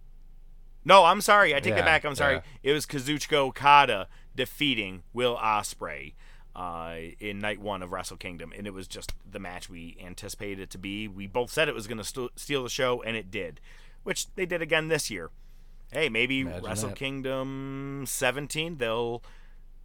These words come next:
Speaker 1: main event one more time for the title. Who knows?
Speaker 2: There you
Speaker 1: I'm
Speaker 2: go.
Speaker 1: okay with Okada having the title for the whole year again. That, that dude just got inducted into a Hall of Fame recently because, eh, he's that good.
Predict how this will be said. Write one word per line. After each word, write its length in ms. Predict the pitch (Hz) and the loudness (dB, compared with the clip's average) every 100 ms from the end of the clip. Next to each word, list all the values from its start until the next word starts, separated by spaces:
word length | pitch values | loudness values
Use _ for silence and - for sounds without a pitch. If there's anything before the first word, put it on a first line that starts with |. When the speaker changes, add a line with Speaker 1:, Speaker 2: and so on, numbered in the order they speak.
| - - - - | -18 -20 -18 -12
Speaker 1:
main 180 | 92 113 | -4 0
event 220 | 113 120 | 0 0
one 120 | 117 | 0
more 140 | 131 127 | 0 0
time 260 | 135 151 | 0 -4
for 80 | 139 | -6
the 60 | 104 | -8
title. 300 | 104 85 85 | -6 -6 -8
Who 120 | 120 | -6
knows? 400 | 127 143 90 - | -2 -2 -2 -8
Speaker 2:
There 140 | 82 82 | -10 0
you 80 | 107 | 4
Speaker 1:
I'm 100 | 175 | 4
Speaker 2:
go. 60 | |
Speaker 1:
okay 180 | 190 196 | 4 0
with 120 | 175 | 0
Okada 340 | 143 147 147 131 | 0 4 6 6
having 240 | 131 120 | 2 0
the 60 | 110 | -4
title 320 | 127 123 113 | 0 0 0
for 100 | 113 | -2
the 120 | 101 | -2
whole 200 | 117 110 | 0 0
year 240 | 101 104 95 | -2 -2 -4
again. 340 | 90 85 85 - - - - | -6 -8 -10 -14 -18 -18 -6
That, 240 | 113 151 156 | 0 0 0
that 160 | 185 | -2
dude 180 | 202 233 | -2 -4
just 140 | 208 180 | -4 2
got 220 | 175 - | 2 2
inducted 580 | 151 156 135 139 175 147 | -4 -2 -2 -2 -4 -6
into 380 | 135 123 127 104 | -8 -8 -4 -4
a 60 | |
Hall 300 | - 123 127 | -4 -2 -2
of 80 | 113 | -2
Fame 380 | - 120 113 92 | -2 -4 -2 -8
recently 480 | 85 - - 90 82 | -10 -12 -12 -14 -14
because, 340 | 95 117 101 - - - - | -6 -6 -6 -14 -18 -18 -16
eh, 80 | 139 - | -16 -16
he's 440 | - - 123 135 107 | -18 -12 -8 -6 2
that 260 | 127 - | 4 4
good. 320 | 120 113 80 | -2 -4 -4